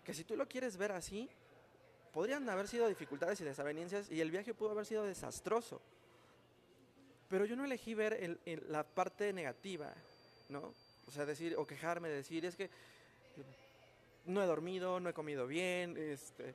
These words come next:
he esta-, he estado caminando por mucho tiempo bajo el sol, estoy cargando las maletas, ya me cansé, estoy agotado". No, o sea, simplemente fue, "Sigue, tú sigue, tú sigue". ¿Por qué? Porque ya estás aquí. O sea,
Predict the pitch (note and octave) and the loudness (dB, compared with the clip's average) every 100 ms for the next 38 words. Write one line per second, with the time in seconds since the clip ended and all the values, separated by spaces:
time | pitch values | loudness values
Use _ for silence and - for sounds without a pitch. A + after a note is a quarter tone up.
0 | - - - D#3+ D#3+ D#3+ F3 D#3 F3+ E3 | -14 -20 -2 0 0 0 0 2 2 2
1 | D3 C#3+ D3+ D#3 C#3 D3 C#3 F3 F3+ D#3 | 0 0 0 0 0 0 0 0 0 -2
2 | D#3 C3+ B2+ C3 C3+ A#2+ E3 E3+ F3 F3+ | -2 -2 0 0 0 -2 4 6 4 2
3 | - - C#3+ C3 F3+ F3 E3+ D3+ D3 D3 | -8 -12 -10 -4 0 0 0 0 0 -2
4 | B2 A#2 C3 C#3+ C#3+ C3+ D3+ D#3+ C#3 B2+ | -4 -4 -4 -2 -4 -2 -4 -4 -6 -6
5 | D3 D#3 D3+ C3+ D#3+ D3+ D3 D#3 F#3+ A3 | -2 -2 -2 -4 -8 -8 -10 -12 -8 -8
6 | F#3+ D#3 D3+ - G3+ G3+ G#3 G3+ G3 F#3+ | -10 -12 -14 -10 -10 -8 -8 -8 -8 -4
7 | G3 F#3+ - - - - - - - - | -4 -4 -10 -18 -20 -20 -20 -20 -20 -20
8 | - - - - - - - G#3 D#3+ C3+ | -20 -20 -20 -18 -12 -8 -6 -4 -4 -4
9 | G3 F3 G#3+ F3+ D#3 - F#3 A3+ G#3 - | -6 -6 -4 -2 -2 -6 -8 -2 -2 -2
10 | - A3 G#3+ - G3+ B3 C4 C4+ B3+ - | -4 -4 -4 -8 -8 -8 -6 -4 -4 -6
11 | C#4+ A3 - - - - - - - - | -8 -8 -10 -20 -20 -20 -20 -20 -20 -20
12 | - C#3+ D3+ F3 F3+ | -12 -10 -4 -2 -2